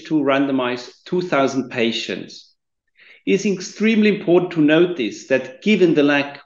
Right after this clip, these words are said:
of unbiased data to formulate a rationale for a non-inferiority margin or an estimate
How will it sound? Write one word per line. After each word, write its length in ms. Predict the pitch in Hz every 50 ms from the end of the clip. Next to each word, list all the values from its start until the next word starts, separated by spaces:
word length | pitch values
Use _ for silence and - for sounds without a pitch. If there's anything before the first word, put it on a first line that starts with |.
| _
of 220 | - 156 127 - - _ -
unbiased 640 | 139 160 180 175 - 156 151 151 143 131 - - -
data 640 | 135 135 151 160 156 - 131 107 95 95 - - _
to 100 | - -
formulate 640 | - - - 156 165 165 170 160 147 143 143 135 139
a 100 | - 143
rationale 1000 | 127 127 143 156 151 - - 170 156 143 139 135 117 101 85 78 73 - - _ _ _ -
for 100 | 131 127
a 60 | 117
non-inferiority 720 | 110 123 135 170 185 180 - 196 180 170 170 175 165 170 170
margin 720 | 143 139 135 135 139 135 - - 147 139 143 143 143 143 _ _ _ _ _ _ -
or 160 | 143 131 127
an 160 | 127 131 135
estimate 760 | 156 190 185 - - - 180 156 143 123 110 104 101 101 -